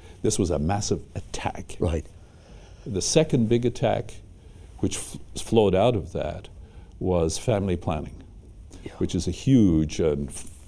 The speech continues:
Speaker 1: fills the coffers of, of Planned Parenthood and a lot of the big companies that feed them and, you know, play off them. But that, um,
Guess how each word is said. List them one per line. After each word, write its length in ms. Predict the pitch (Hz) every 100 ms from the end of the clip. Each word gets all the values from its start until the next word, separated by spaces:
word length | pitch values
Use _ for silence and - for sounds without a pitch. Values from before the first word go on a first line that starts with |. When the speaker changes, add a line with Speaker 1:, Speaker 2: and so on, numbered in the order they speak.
| - -
Speaker 1:
fills 260 | 107 85
the 100 | 73
coffers 540 | - 98 87 78 73 78
of, 480 | 76 73 67 - -
of 240 | 85 76 -
Planned 260 | 90 80 80
Parenthood 560 | 95 101 104 92 87
and 180 | 90 85
a 60 | 80
lot 320 | 80 98 101
of 360 | - 87 80
the 60 | 76
big 240 | 80 80
companies 540 | 76 98 87 82 82 -
that 120 | 76
feed 240 | - 90 90
them 260 | 87 82
and, 260 | 76 71 71 -
you 160 | 82
know, 180 | 76 71 - -
play 220 | - 85
off 240 | 87 92 -
them. 160 | 101 - - - - - - - - - - -
But 260 | 87 82 -
that, 420 | 131 143 131 - - - -
um, 580 | 104 95 87 85 82